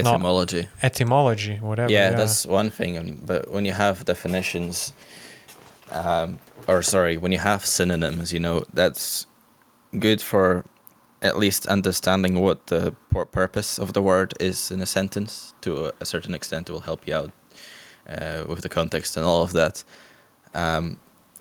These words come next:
Speaker 1: but then you actually have to also differentiate that word from its synonyms. So,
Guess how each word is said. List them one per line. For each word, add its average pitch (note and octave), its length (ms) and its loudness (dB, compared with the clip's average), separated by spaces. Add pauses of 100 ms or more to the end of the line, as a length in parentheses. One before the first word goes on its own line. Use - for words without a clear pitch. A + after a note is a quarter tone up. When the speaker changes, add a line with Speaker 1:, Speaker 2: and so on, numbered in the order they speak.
(400)
Speaker 1:
but F#2+ 100 0
then F#2+ 380 0 (460)
you F2+ 160 -4
actually F#2+ 340 4
have F2 120 4
to - 100 0
also F#2 280 4
differentiate F2+ 840 2
that E2+ 220 0
word E2 200 2
from F2 280 0
its - 120 -6
synonyms. D#2+ 640 -6 (720)
So, E2 560 2